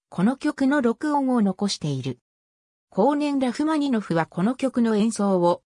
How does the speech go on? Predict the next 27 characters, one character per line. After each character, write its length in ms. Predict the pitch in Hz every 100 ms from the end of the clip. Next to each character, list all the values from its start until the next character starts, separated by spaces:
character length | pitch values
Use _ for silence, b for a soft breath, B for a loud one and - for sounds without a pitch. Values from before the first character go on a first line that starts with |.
| _
ホ 200 | _ -
ロ 140 | 185 294
ビ 140 | 320
ッ 20 | -
ツ 140 | -
や 160 | 202 156
ギ 240 | 147 185
ー 40 | 233
ゼ 140 | 269
キ 140 | 277
ン 80 | 277
グ 100 | 226
な 140 | 208 190
ど 160 | 170
よ 140 | 190 170
り 140 | 160
若 260 | 151 - 302
い 100 | 262
世 160 | 285
代 220 | 247 233
の 120 | 196 165
ピ 180 | 175
ア 40 | 208
ニ 140 | 240
ス 120 | 247
ト 120 | - 180
に 220 | 160